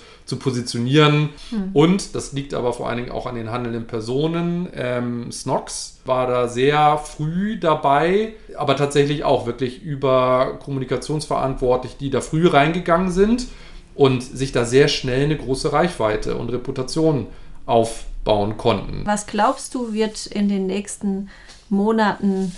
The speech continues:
Speaker 2: ein spannender Trend sein, den beispielsweise Führungskräfte aus mittelständischen Unternehmen unbedingt beobachten sollten?
Speaker 1: Habe ich mir, ähm, auch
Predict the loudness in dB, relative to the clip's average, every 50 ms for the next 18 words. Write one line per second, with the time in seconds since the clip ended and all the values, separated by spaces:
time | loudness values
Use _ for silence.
0 | -8 -2 0 0 0 2 0 0 0 -2 -2 -4 -8 -12 -10 -10 -10 2 6 6
1 | 6 6 6 4 4 2 0 0 -4 -6 -2 0 0 2 0 0 0 0 0 2
2 | 2 0 0 0 2 4 4 4 2 0 -2 -2 -2 -2 -2 -2 -4 -4 -2 -4
3 | -4 -2 -2 -4 -6 -8 -4 -4 -4 -2 -2 -2 -4 -6 -6 -6 -6 -6 -6 -4
4 | -6 -6 -4 -4 -4 -4 -4 -8 -6 -6 -6 -8 -6 -4 -2 -2 -2 -4 -4 -6
5 | -6 -4 -6 -4 -2 -2 0 0 0 0 -2 -2 -2 2 2 2 2 2 0 0
6 | 0 0 0 -2 -6 -12 -18 -20 _ _ -4 -2 0 0 0 -2 -4 -8 -12 -10
7 | -10 -10 -10 -10 -8 -10 -10 -10 -10 _ _ _ -8 -6 -6 -6 -2 0 4 4
8 | 6 6 6 6 4 4 2 2 0 0 0 2 0 0 0 0 -2 -2 -4 -6
9 | -8 -6 -2 -2 -2 -2 -4 -14